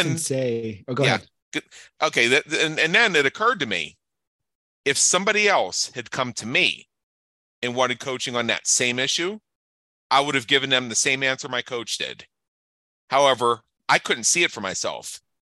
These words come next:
Speaker 2: because I was on the train in the dark tunnel, seeing that little pin of light way at the end,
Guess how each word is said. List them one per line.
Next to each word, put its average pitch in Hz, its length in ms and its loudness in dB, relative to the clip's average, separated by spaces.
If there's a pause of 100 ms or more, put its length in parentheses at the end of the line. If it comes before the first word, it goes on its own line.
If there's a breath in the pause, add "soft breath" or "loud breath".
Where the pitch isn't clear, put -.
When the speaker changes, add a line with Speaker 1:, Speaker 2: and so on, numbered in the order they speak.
(480)
Speaker 2:
because 135 460 0
I 147 120 6
was 156 280 -2
on 160 220 2
the 131 100 -2
train 117 540 -2
in 143 180 -2
the 123 80 -6
dark 117 360 0
tunnel, 107 460 -2 (220 soft breath)
seeing 147 340 2
that 127 200 2
little 123 220 -2
pin 139 260 -4
of 110 120 -2
light 110 280 0
way 117 180 0
at 113 120 -2
the 101 140 0
end, 123 280 -2